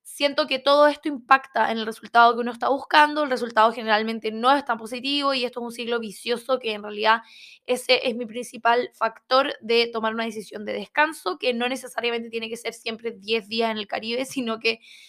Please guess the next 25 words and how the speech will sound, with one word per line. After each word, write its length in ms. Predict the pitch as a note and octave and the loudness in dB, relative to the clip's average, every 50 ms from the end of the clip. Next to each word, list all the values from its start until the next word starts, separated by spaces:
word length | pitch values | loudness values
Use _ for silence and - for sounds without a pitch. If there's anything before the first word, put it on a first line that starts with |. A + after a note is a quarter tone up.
| _ _ _ | _ _ _
pueden 220 | - B3 B3 A#3+ | 0 0 0 2
hacer, 420 | A#3+ A#3 A#3+ - A#3 A#3 A#3 A#3 - | 0 -4 -2 0 0 0 0 -2 -4
em, 920 | - G#3+ A3+ A3 G#3+ G#3+ G#3+ G#3 G#3 G#3 G#3 G#3 G3+ G3+ G3+ G3 G3+ G#3+ - - - _ _ _ | -4 -2 0 2 2 2 2 0 -2 -4 -8 -10 -10 -12 -12 -12 -14 -16 -18 -20 -20 _ _ _
pueden 220 | - B3 B3 B3 A#3+ | 2 2 2 2 2
ser 180 | - B3 A3 | -2 -6 -6
distintas 520 | A3 A#3+ A#3 A#3 A#3+ A#3+ A#3 A#3 A#3 - - | -4 -8 -10 -8 -10 -10 -8 -8 -8 -8 2
pausas 480 | _ - A3+ A#3+ A#3 A#3 - C4+ - | _ 6 6 6 4 0 -6 -6 -6
que 180 | - A#3 G#3+ C4 - | -6 -8 -8 -8 -8
más 140 | A3+ G#3+ | -8 -6
adelante 300 | A3+ A#3 A3+ A3+ A3+ A3+ | -4 -4 -4 -4 -6 -6
en 40 | G#3+ | -8
el 80 | A3 G#3 | -10 -8
podcast, 440 | - A3 G#3 - - - A#3+ A#3 A#3 _ G#3 G3+ | -10 -10 -10 -6 -4 -4 -4 -4 -8 _ -14 -10
podcast 340 | - G#3+ G#3 - - B3+ - - | -10 -10 -6 -6 -6 -6 -6 -8
les 120 | A3 G#3 | -10 -8
voy 140 | G3+ G#3+ G#3+ | -6 -6 -4
a 80 | G#3+ G3+ | -4 -6
mostrar. 360 | G3 F#3+ - _ - - - _ _ _ _ _ - - - - - - - - - - - - _ _ _ _ _ _ _ _ _ _ _ _ _ _ _ _ _ _ _ _ _ _ _ _ _ _ _ _ _ _ _ _ | -6 -10 -16 _ -20 -20 -20 _ _ _ _ _ -20 -20 -20 -20 -20 -20 -20 -20 -20 -20 -20 -20 _ _ _ _ _ _ _ _ _ _ _ _ _ _ _ _ _ _ _ _ _ _ _ _ _ _ _ _ _ _ _ _
Generalmente 760 | - - - - D4 C#4+ D4+ D4+ D#4+ F#4 F4+ F#4 F#4 F4 F4+ - | -18 -8 -4 -2 0 4 6 8 8 8 6 4 0 0 -2 0
pienso 600 | - D#4 E4 D#4+ C4 - - A#3+ A3+ A#3+ B3 A#3+ | 0 0 -2 -2 -4 -2 0 2 2 2 0 0
que 340 | A#3+ A#3 A#3 A#3+ B3+ - - | 0 2 2 2 0 0 0
lo 160 | A#3+ A#3+ A#3+ | 2 4 4
que 120 | A#3 A#3+ B3 | 4 4 2
le 120 | A#3+ A#3 | 2 0
pones 600 | A#3 A#3 A#3 C#4 C#4+ D4 D4+ E4 F#4 F#4 - - | 0 4 6 6 6 6 4 0 -2 -2 -6 -12